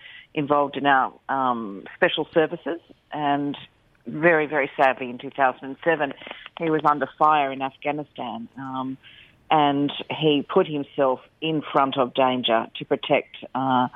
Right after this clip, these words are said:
a convoy of Australian troops coming through, and he did so so many times. Um, he was actually taken out himself, and he was one of six, um, kids from Bellingen. He, uh, his,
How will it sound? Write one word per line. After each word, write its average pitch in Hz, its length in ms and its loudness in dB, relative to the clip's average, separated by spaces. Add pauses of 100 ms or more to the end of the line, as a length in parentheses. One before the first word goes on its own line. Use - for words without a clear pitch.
(280)
a 147 80 2
convoy 135 460 4
of 123 80 -2
Australian 127 520 -2
troops 127 220 -2 (100)
coming 123 340 0
through, 120 340 2
and 131 140 0
he 127 80 2
did 135 260 -2
so 120 420 2 (180)
so 156 100 2
many 143 260 -4
times. 120 420 2 (280)
Um, 127 380 -2 (540)
he 185 80 4
was 165 140 2
actually 165 300 0
taken 139 380 -2
out 131 140 2
himself, 131 440 -2
and 160 100 -8
he 185 60 -2
was 185 140 -2
one 220 160 4
of 190 80 -4 (100)
six, - 180 -6 (240)
um, 156 300 -2
kids 170 260 0 (100)
from 156 140 -8
Bellingen. 175 520 0 (540)
He, 160 360 2
uh, 147 400 2
his, 156 340 -4